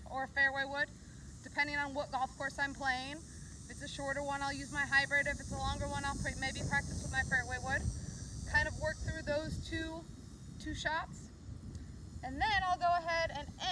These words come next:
end with my driver. And with my driver, I'll go ahead and tee up the ball, walk behind, check my aim again, and I'll go ahead and hit one.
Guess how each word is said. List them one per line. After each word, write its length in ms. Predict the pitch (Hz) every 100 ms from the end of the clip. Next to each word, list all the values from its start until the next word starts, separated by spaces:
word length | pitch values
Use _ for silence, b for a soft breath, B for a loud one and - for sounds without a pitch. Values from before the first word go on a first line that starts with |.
| 302
end 260 | 262 294 - - - - - - - - - - - -
with 160 | 262 277
my 140 | 294
driver. 380 | 285 269 233 - - - - - - - - - B B B -
And 140 | 202 226
with 140 | 254
my 120 | 311
driver, 540 | 320 381 427 427 269 294
I'll 140 | 311
go 160 | 302 320
ahead 280 | 302 311 294
and 120 | 233 -
tee 120 | 320
up 120 | 311
the 80 | 349
ball, 420 | 294 285 330 370 - - - - - - - - - - - - - - - - -
walk 260 | 233 311 -
behind, 580 | 330 339 330 339 392 - - - - - - - -
check 140 | 302 302
my 80 | 370 339 339
aim 80 |
again, 360 | 320 294 294 320 - - - - - - - - - - - - - - - - - - - - - - - - - - - - - - -
and 100 | 202
I'll 140 | 214 240
go 160 | 262
ahead 220 | 269 262 254
and 100 | 208
hit 220 | 233 269
one. 300 | 277 285